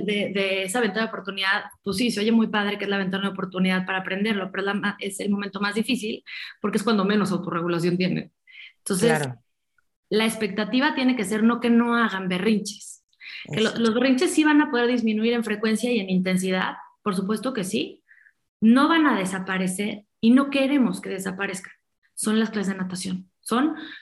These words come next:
Speaker 1: el momento ideal para darle a mis hijos o a mi hijo o a mi hija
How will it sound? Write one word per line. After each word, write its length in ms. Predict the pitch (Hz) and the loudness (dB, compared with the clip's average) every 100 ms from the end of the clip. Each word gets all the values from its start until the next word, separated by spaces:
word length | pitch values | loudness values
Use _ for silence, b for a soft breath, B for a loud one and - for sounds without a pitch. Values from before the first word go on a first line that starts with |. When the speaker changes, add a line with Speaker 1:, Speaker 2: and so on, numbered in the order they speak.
| B B - | B B -2
Speaker 1:
el 240 | 220 220 | 0 4
momento 800 | 220 226 247 294 294 294 370 - - | 6 6 6 8 6 6 0 -2 0
ideal 580 | 233 208 220 226 294 453 - - _ | 2 2 0 0 0 -2 -8 -18 _
para 300 | 220 214 220 | -2 0 0
darle 400 | 220 269 262 247 | 2 0 0 -2
a 100 | 220 | 0
mis 260 | 208 202 240 | 0 0 -2
hijos 300 | - 381 415 - _ _ _ | -2 -4 -6 -12 _ _ _
o 100 | 202 | -4
a 40 | |
mi 160 | 202 214 | 0 0
hijo 160 | 254 277 | 0 2
o 60 | |
a 40 | 226 | 4
mi 160 | 233 294 | 4 4
hija 240 | 392 403 | 2 -2